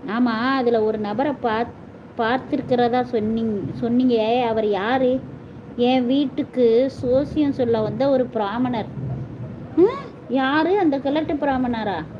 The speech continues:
ஆமாப்பா, அவரே தான். ஐயோடா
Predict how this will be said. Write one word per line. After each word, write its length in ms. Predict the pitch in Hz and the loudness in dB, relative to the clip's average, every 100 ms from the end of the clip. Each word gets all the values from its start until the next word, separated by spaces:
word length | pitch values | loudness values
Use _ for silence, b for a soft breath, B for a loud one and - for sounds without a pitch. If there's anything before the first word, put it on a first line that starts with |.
| - - - 196 | -16 -16 -14 -8
ஆமாப்பா, 840 | 208 226 254 247 240 233 226 233 | -4 0 2 0 0 0 2 0
அவரே 400 | 220 220 240 233 | 0 2 2 2
தான். 220 | 233 208 | 0 -4
ஐயோடா 680 | 175 214 233 247 247 233 233 | -6 -2 2 4 4 2 0